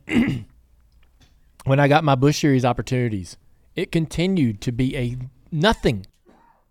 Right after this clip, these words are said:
less than thrilling. I mean, it was, it was amazing. First couple years of Xfinity, still great. But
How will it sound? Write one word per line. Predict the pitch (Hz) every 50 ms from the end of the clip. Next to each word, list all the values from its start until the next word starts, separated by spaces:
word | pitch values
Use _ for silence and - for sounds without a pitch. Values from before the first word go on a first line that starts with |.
| _ _ _ _ -
less | 143 165 160 -
than | - - 139 127
thrilling. | - - 165 196 185 123 101 95
I | 98
mean, | 110 113 117
it | 127 135
was, | 123 110 107 - - - - - - _ _ _ _ _ _ _ _
it | -
was | 143 147
amazing. | 156 196 233 202 - - - _ _ - _ _ - - _ _ - _ _ _ _ _ _ _ _ _ _ _ _ _ _ _ _ _ _
First | _ - 147 147 -
couple | - 160 151 - 165
years | 151 151 156 156 151 143
of | 143
Xfinity, | 147 151 - - - 151 151 143 123 104 92 - _ - _ _ _ _ _ _ _
still | _ - - - - 151 143 135
great. | 117 120 113 107 - - - - - - - - _ _ - _ _ _ _ _ _ - _ - - _ _ - - - - -
But | - 143 156 175 - - - -